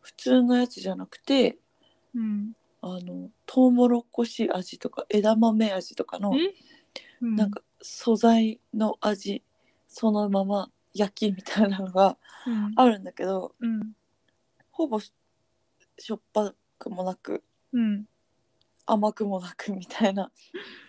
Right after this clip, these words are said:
Speaker 1: なんかほんのりトウモロコシの匂いついてるバリバリみたいな
Speaker 2: へー。
Speaker 1: のが売ってるんだけど、
Speaker 2: うん。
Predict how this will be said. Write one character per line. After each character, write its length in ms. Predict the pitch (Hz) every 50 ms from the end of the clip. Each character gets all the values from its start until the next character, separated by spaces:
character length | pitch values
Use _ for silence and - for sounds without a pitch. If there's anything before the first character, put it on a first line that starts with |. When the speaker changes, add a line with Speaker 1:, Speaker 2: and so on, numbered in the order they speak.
| - - _ _ _ _ _ _ - - - - - - -
Speaker 1:
な 80 | - 233
ん 40 | 196
か 40 | 208
ほ 200 | - - 302 302
ん 160 | 294 294 294
の 100 | 302 294
り 100 | 269 240
ト 140 | - 226 220
ウ 60 | 214
モ 100 | 214 226
ロ 80 | 214
コ 80 | - 214
シ 120 | 202 - 196
の 60 | 190
匂 200 | 190 196 196 180
い 60 | 175
つ 160 | - - 202
い 80 | 196 180
て 100 | - 170
る 180 | 160 143 - - - - - _ _ _ _
バ 100 | - 190
リ 100 | 185 190
バ 100 | 180 180
リ 120 | 180 185 175
み 120 | 170 -
た 100 | - -
い 40 | - -
な 220 | 180 - 262 262 - _ _ _ _ - - _ _ _ -
Speaker 2:
へ 40 | 247
ー。 840 | 240 233 233 233 233 240 233 240 240 240 240 240 240 233 233 - - 180
Speaker 1:
の 40 |
が 360 | 175 180 185 185 180 170 - - _ _ _ _
売 80 | - 196
っ 20 |
て 160 | 240 214 208 202
る 100 | 202 196
ん 40 |
だ 120 | 190 - 214
け 120 | - -
ど、 240 | - 208 208 202 185
Speaker 2:
う 20 |
ん。 40 | -